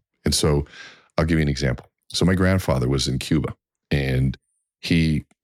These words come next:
uh, saw the Cuban Revolution was about to begin, and he knew that was not good for his family. So he had this bright idea to write a letter to the president of the United States and saying that, "If you get me and my family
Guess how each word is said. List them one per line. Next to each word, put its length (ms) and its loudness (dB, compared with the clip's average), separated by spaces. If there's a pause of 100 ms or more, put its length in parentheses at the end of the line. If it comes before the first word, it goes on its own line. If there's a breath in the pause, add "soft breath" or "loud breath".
uh, 200 2
saw 300 0
the 80 0
Cuban 260 2
Revolution 440 0
was 80 0
about 240 -2
to 60 -10
begin, 340 0
and 80 -6
he 60 -4
knew 200 2
that 140 -2
was 180 -2
not 220 -4
good 160 -2
for 140 -6
his 120 -4
family. 440 -2 (160)
So 400 0
he 360 2
had 160 2
this 100 -4
bright 260 2
idea 320 0
to 140 -6
write 180 0
a 80 -4
letter 180 0
to 60 0
the 100 -10
president 400 -2
of 60 0
the 40 -2
United 240 -2
States 420 0 (760 soft breath)
and 180 0
saying 280 2
that, 220 -2
"If 100 -6
you 60 2
get 140 2
me 140 2
and 80 4
my 80 0
family 540 0